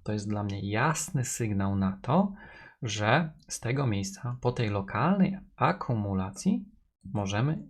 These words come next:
pójść już wyżej. I to by się, e, po pierwsze spinało ze scenariuszem, który widzę dla Bitcoina od jakiegoś czasu,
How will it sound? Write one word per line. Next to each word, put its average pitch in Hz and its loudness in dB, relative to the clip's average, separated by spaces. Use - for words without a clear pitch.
pójść 107 -4
już 101 -4
wyżej. - -6
I - -14
to 208 2
by 190 4
się, 123 0
e, 120 4
po 131 2
pierwsze 113 2
spinało 117 0
ze 104 -2
scenariuszem, 107 -2
który 110 -6
widzę 104 -4
dla 98 -4
Bitcoina 98 -4
od 120 0
jakiegoś 101 -6
czasu, 175 -2